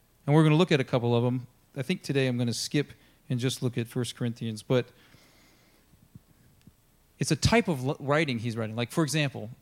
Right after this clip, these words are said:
the Christians of this day were one-tenth of one percent of the population. So you and I think in, like, cultural redefining ways, taking the culture. We even use, like, culture war and stuff.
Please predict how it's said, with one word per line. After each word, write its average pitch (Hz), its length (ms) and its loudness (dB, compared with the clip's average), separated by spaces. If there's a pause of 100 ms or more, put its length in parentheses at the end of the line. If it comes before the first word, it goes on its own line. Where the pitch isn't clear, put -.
the 170 80 0
Christians 247 480 2
of 165 120 2
this 156 180 2
day 123 480 0 (400)
were 143 520 6 (880)
one-tenth 196 600 4
of 120 120 -2
one 156 160 0
percent 139 340 -4
of 117 80 -4
the 113 80 -4
population. 117 680 -4 (1120)
So 147 480 4 (440)
you 208 220 4
and 190 100 4
I 202 180 4
think 143 340 -4
in, 127 160 -4
like, 120 320 -2
cultural 160 500 0
redefining 143 640 0
ways, 120 600 -4
taking 151 380 0
the 120 60 -8
culture. 135 360 -4
We 139 80 2
even 160 140 2
use, 127 100 0
like, 160 100 -6
culture 180 380 4
war 123 280 2
and 110 80 -4
stuff. 117 240 -6